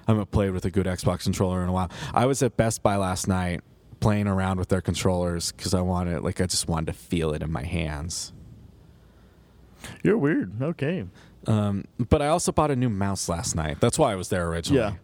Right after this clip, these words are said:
Speaker 1: I bought the, uh, the G five twenty something, five hundred, I don't know.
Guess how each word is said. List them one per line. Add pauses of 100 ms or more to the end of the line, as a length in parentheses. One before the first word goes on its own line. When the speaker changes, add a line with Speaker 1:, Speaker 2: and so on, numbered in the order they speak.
(500)
Speaker 1:
I
bought
the,
uh, (460)
the
G
five (420)
twenty
something,
five
hundred,
I
don't
know.